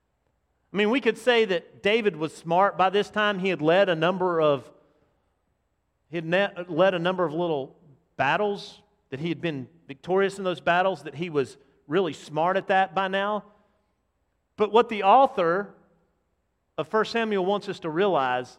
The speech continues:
is that the thing that made the difference here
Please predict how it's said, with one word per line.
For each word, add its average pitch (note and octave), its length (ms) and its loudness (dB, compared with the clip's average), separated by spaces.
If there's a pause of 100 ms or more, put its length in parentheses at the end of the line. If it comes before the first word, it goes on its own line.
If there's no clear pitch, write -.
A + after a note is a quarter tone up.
is C#3+ 140 -10
that D#3 160 -4
the D3+ 80 0
thing A3 540 -2
that F3 120 -6
made F3 220 -2
the D#3 80 -4
difference E3+ 460 -6
here B2+ 440 -8